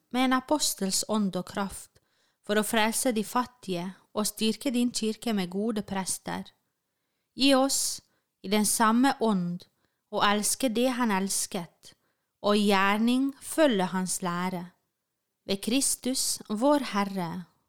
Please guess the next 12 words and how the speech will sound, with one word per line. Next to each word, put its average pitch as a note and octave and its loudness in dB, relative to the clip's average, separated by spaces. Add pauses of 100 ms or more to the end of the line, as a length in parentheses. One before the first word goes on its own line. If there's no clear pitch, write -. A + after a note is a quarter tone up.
(200)
Amen. F#3 -2 (1900)
Halleluja! G#3+ 4 (1120)
Menneskesønnen A#3 4 (460)
er C4 0
kommet C4 6
for G#3 0
å G#3+ 2
tjene G3 2 (640)
og G#3+ 2
gi B3+ 4
sitt D4+ 0
liv A#3+ 2